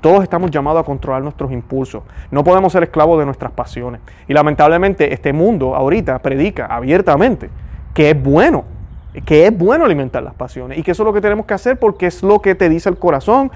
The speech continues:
es lo que te va a hacer feliz. Y si eso te está sucediendo, tú si-, te sientes así, es porque así Dios lo quiso. Eso es lo que se nos está diciendo ahora en muchos lugares en el mundo, en muchas esferas del mundo, no solo en la política.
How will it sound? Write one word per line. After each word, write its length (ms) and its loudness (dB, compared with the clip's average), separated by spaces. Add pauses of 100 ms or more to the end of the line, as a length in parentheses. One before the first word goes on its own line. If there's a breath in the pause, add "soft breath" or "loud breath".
(120)
es 100 2
lo 140 6
que 80 -2
te 80 2
va 60 6
a 40 4
hacer 160 -4
feliz. 400 -2 (180 loud breath)
Y 100 0
si 140 2
eso 200 2
te 80 6
está 160 2
sucediendo, 420 2
tú 100 -2
si-, 180 -4
te 120 -4
sientes 380 -4
así, 340 -4 (220 loud breath)
es 100 -4
porque 280 0
así 180 -2
Dios 180 0
lo 140 2
quiso. 300 0 (280 soft breath)
Eso 220 6
es 40 8
lo 60 6
que 100 2
se 80 0
nos 120 0
está 160 0
diciendo 320 0
ahora 260 2
en 140 0
muchos 760 -2 (280 loud breath)
lugares 420 4
en 100 -2
el 100 -4
mundo, 320 -2
en 40 -4
muchas 260 -4
esferas 360 0
del 120 -2
mundo, 280 -8
no 80 -6
solo 180 -2
en 100 -2
la 140 0
política. 540 -4